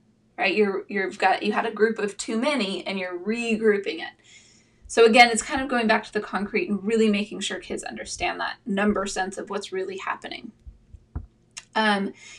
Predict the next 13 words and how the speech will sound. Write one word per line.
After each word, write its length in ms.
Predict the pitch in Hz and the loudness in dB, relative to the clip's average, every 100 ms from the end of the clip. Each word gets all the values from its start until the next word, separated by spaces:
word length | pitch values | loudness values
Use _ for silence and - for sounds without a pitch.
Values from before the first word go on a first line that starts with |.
| - | -4
can 100 | - | 0
also 180 | 233 233 | 2 2
show 280 | - 208 | 2 4
this 340 | 202 220 - - _ | 6 4 2 -10 _
pictorially. 840 | - 208 - 208 196 196 190 196 196 | -8 -6 -2 2 2 2 0 -2 -4
There's 240 | 240 202 | -6 -6
gonna 160 | 208 185 | -8 -6
be 300 | 180 175 - | -4 -6 -8
ways 300 | - 196 180 | -4 -2 -2
to 120 | - 214 | -4 -8
just 400 | 202 196 - - | -8 -8 -12 -6
draw 360 | - 214 208 | 2 4 4
this 260 | 196 202 | 4 -2